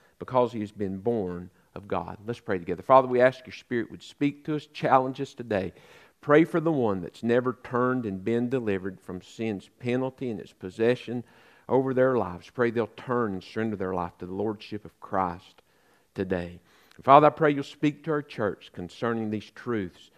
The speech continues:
one that affects so many people and so many churches, so many families, uh,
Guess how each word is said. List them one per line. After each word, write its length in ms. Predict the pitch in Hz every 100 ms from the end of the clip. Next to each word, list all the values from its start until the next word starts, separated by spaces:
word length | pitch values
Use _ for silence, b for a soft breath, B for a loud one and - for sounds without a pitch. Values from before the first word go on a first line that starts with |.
| b b b
one 180 | 131 160
that 140 | 151
affects 640 | - - 151 - - - - 71 -
so 220 | - 151
many 240 | 160 165
people 720 | 139 127 143 127 - 90 90
and 240 | 92 95 92
so 180 | - 127
many 240 | 147 147
churches, 560 | - 147 139 131 - -
so 100 | -
many 180 | 123 147
families, 760 | 139 - 113 117 87 92 95 _ b b b b
uh, 360 | - 110 110 92